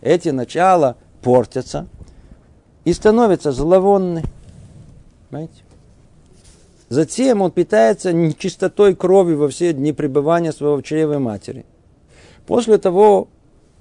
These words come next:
после того он выходит очень слаб и жалок телом своим, всеми его частями. Затем он поднимается – постепенно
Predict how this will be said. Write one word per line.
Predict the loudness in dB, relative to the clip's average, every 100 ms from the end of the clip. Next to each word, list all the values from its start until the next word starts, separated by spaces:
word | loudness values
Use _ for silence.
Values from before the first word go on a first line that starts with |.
| _ _
после | -6 -4
того | -2 4 4
он | 4
выходит | 2 2 2 0
очень | -4 -4 -6
слаб | 0 4 4 2
и | -2
жалок | 2 2 0
телом | -2 0 0 -4
своим, | -4 -4 -4 -8 -16 _ _ _ _ _ _
всеми | 2 2 4
его | 0
частями. | 0 -4 0 0 0 -4 -12 _ _ _ _ _ _ _ _ _ -6
Затем | -2 2 2
он | 2 -4 _ _ _
поднимается – | 0 2 0 2 2 2 2 -4 -14 -16 _ _ _ _
постепенно | -12 -10 0 2 2 -2